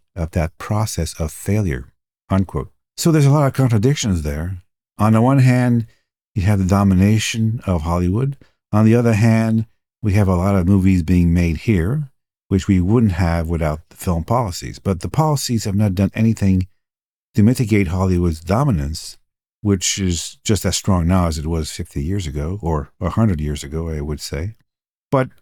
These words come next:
on the other hand, we have these policies and we have some movies that have done well.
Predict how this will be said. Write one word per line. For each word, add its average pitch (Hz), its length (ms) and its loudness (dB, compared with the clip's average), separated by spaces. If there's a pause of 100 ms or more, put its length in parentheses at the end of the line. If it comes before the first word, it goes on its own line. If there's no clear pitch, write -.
on 104 180 2
the 90 220 0
other 151 240 2
hand, 92 500 0 (100)
we 90 180 -2
have 90 320 -2
these 92 200 0
policies 127 640 0
and 85 120 0
we 85 120 -2
have 85 180 -2
some 135 260 0
movies 120 360 4
that 92 160 0
have 85 180 -2
done 80 200 -2
well. 76 380 -6